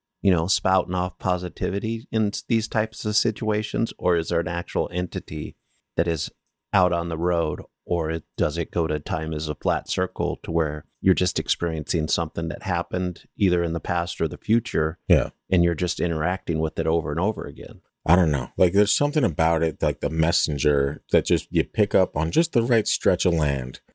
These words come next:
Speaker 2: that comes bearing a gift of a good message or even just a, a friendly conversation. There's been
Speaker 1: Yeah.
Speaker 2: times that I've talked to strangers where I left that conversation thinking, like,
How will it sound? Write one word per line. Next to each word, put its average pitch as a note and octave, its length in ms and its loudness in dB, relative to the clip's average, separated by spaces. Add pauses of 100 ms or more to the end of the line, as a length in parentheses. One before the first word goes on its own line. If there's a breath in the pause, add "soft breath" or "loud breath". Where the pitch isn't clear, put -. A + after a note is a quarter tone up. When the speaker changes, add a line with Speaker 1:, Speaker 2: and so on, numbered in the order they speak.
(100)
Speaker 2:
that C#2 120 2
comes E2+ 280 2
bearing D#2 340 0
a C#2 60 0
gift D#2+ 420 0
of D2+ 100 -2
a - 60 -10
good - 220 0
message C#2+ 440 0
or E2+ 80 4
even B2+ 220 4
just G2 180 0
a, D2 220 4
a D2 60 -2
friendly D#2 340 0
conversation. C#2+ 720 0
There's B2 180 2
been C4 140 2
Speaker 1:
Yeah. F#2 60 6
Speaker 2:
times E2 560 0 (220)
that D2+ 200 4
I've G2 300 4
talked D#2+ 300 -2
to - 60 -14
strangers C2 720 -2
where C#2+ 180 4
I D2+ 80 6
left E2 300 2
that E2 140 0
conversation C#2+ 640 0
thinking, B1+ 400 -4
like, - 280 -4